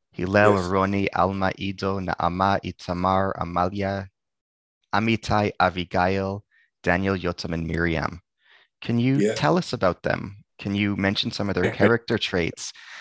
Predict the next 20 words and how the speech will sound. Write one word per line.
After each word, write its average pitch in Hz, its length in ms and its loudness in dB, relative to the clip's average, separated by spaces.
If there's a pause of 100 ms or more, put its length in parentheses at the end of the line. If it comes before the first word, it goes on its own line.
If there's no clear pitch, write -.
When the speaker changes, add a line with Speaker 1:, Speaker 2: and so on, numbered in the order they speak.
(140)
Speaker 1:
How 113 140 2
does 101 120 6
Speaker 2:
Listen, 123 220 6
Speaker 1:
it - 40 8
feel 113 100 10
Speaker 2:
uh, 90 80 4
Speaker 1:
to 107 140 4
be 98 180 4
a 95 60 4
grandfather 92 880 2
to 107 100 -4
so 98 180 0
many 95 140 0
Speaker 2:
I'm 95 100 4
ready, 95 100 6
Speaker 1:
grandchildren? 101 420 2 (240)
Speaker 2:
ready, 131 440 0 (260)
I'm 90 100 -8
ready 110 260 0
to - 100 -18